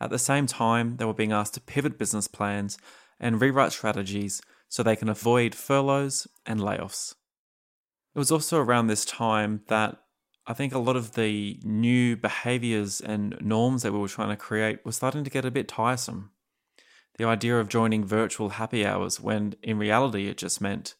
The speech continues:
another hour on a laptop and, honestly, a struggle to find things to be happy about.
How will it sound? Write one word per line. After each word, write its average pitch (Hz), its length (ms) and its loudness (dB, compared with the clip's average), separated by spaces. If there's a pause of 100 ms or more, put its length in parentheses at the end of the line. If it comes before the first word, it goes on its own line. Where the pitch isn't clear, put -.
(580)
another 110 400 2
hour 113 280 4
on 104 180 2
a 101 60 2
laptop 104 720 -2 (180)
and, 107 460 -2
honestly, 101 680 -4
a - 60 -16
struggle 110 460 -2
to 98 80 -6
find 107 340 2
things 120 240 -2
to - 80 -6
be 113 120 -2
happy 117 280 -6
about. - 400 -4